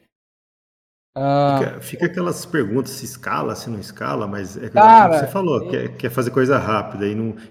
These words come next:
Speaker 2: e não vai ter milhões de usuários acessando, poxa,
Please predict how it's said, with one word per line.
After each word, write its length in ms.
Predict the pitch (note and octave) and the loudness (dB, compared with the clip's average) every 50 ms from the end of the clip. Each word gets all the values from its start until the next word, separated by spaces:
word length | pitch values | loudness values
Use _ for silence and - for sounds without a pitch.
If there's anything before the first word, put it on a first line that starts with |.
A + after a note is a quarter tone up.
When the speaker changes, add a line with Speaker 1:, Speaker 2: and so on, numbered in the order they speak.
| - | -6
Speaker 2:
e 40 | - | -4
não 100 | A#2 A#2 | -2 0
vai 120 | A2+ A#2+ | 0 0
ter 160 | A2+ - C3 A#2+ | 0 2 2 2
milhões 500 | B2 C3 A#2 G#2 A2 A#2 C3 C#3 C#3+ C3+ | 2 2 0 0 2 4 6 6 6 4
de 80 | - | 2
usuários 400 | A#2 G2 A2 A2 A2 A2 A2 A2 | 0 0 2 2 2 2 0 -2
acessando, 480 | A#2 G2+ - - B2+ C#3+ F3 F3+ C3+ - | -4 -8 -8 -6 -6 -6 -4 -6 -6 -8
poxa, 360 | - A2 F#2+ F2+ - - - | -8 -10 -10 -10 -12 -14 -18